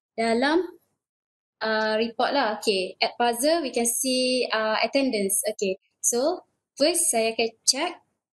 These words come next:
sama ada, uh, student, uh, tengok video ke tak. So, dia watch seratus persen. Okey, bila dia watch, uh, satu persen, uh, this one, hijau. Ni, uh, green means that seratus.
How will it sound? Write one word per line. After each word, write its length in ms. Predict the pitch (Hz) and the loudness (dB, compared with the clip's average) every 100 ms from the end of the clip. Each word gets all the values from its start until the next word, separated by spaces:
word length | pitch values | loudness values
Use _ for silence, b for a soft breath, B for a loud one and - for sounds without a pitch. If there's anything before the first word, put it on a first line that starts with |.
| _ _ _ _ _ _ | _ _ _ _ _ _
sama 380 | - 240 233 240 | -4 -2 0 4
ada, 240 | 320 330 | 4 4
uh, 160 | 233 226 | 2 0
student, 420 | 254 262 320 320 | 0 2 2 2
uh, 140 | 240 240 | 0 0
tengok 220 | 262 254 | 0 2
video 260 | 277 302 | 2 0
ke 80 | 302 - | -2 -4
tak. 160 | 170 - - _ | -4 -4 -14 _
So, 240 | - 285 | -4 -2
dia 160 | 294 247 226 | 0 0 2
watch 260 | 285 339 - - | 0 0 -2 -2
seratus 540 | - 240 247 240 269 | -2 0 -2 0 -2
persen. 640 | - 226 - 214 208 190 214 | 0 0 0 0 0 0 -2
Okey, 240 | 220 202 | -2 -2
bila 160 | 214 285 | 2 2
dia 160 | 277 | 2
watch, 300 | 240 226 233 | 0 0 0
uh, 100 | 214 | -2
satu 300 | 214 220 233 | 0 -2 -4
persen, 420 | 226 214 220 262 311 b b _ - | -2 0 0 -2 -4 b b _ -6
uh, 80 | 202 - | -4 -4
this 160 | 220 - | -2 -2
one, 160 | 214 196 | -2 -2
hijau. 500 | 226 226 220 185 190 - | -2 0 0 0 -6 -6
Ni, 160 | 214 - | -4 -2
uh, 160 | 220 214 | -2 0
green 300 | 233 311 269 | 0 0 0
means 220 | 240 240 | -2 -2
that 160 | 254 - | -2 -2
seratus. 560 | - 214 - 285 - | -2 -2 0 -2 -2